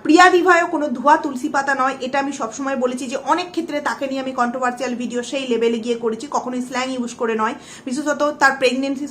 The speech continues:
সময় যখন, আহ, অভিজিৎ দা বাড়ি ছেড়ে চলে গিয়েছিল, তখন বলেছিলাম যে যেই নেশা তুমি ন বছরে ছাড়াতে পারোনি, সেই নেশা তুমি ন দিনে ছাড়াবে, আর সেইটা নিয়ে সোশ্যাল মিডিয়ায় নটাঙ্কি করতে এসছো, সেই সময়ও কিন্তু তাকে বলেছি। But এই সময় সে যে যে স্যাক্রিফাইস করেছে,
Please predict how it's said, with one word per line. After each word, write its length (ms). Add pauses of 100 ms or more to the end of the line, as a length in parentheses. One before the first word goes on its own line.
সময় 220
যখন, 400 (280)
আহ, 340
অভিজিৎ 340
দা 260 (200)
বাড়ি 260
ছেড়ে 200
চলে 240
গিয়েছিল, 320
তখন 260
বলেছিলাম 480
যে 120
যেই 260
নেশা 220
তুমি 240
ন 180
বছরে 300
ছাড়াতে 340
পারোনি, 360
সেই 140
নেশা 240
তুমি 180
ন 200
দিনে 280
ছাড়াবে, 440 (240)
আর 140
সেইটা 260
নিয়ে 160
সোশ্যাল 300
মিডিয়ায় 280
নটাঙ্কি 360
করতে 280
এসছো, 320 (100)
সেই 200
সময়ও 280
কিন্তু 220
তাকে 220
বলেছি। 280
But 160 (100)
এই 200
সময় 340 (120)
সে 280 (340)
যে 380
যে 200
স্যাক্রিফাইস 560 (140)
করেছে, 580